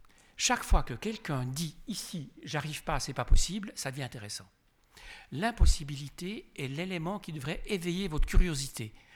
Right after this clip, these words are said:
Comment je rends l'impossible possible ? Et comment est-ce qu'on le fait ? C'est très simple. On fait tous la même chose. On commence par rêver. On a une intuition,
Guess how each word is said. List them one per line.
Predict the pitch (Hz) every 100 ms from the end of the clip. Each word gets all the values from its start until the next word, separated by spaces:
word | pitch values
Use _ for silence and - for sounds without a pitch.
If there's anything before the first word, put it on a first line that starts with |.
| - -
Comment | - 202 202 240 -
je | 127 139
rends | 143 - -
l'impossible | 120 - - - -
possible ? | - - - - _ - - -
Et |
comment | - 294
est-ce | -
qu'on | 160
le | -
fait ? | -
C'est | - -
très | - - 107
simple. | - 92 95 - - _
On | 127
fait | 123
tous | - 185
la | -
même | 117
chose. | 117 - - - - - - - -
On |
commence | - 208 202
par | 110
rêver. | - - 143 123 120 - - - - _ _ _ - -
On | 127
a | 127
une | 143
intuition, | - - - - 127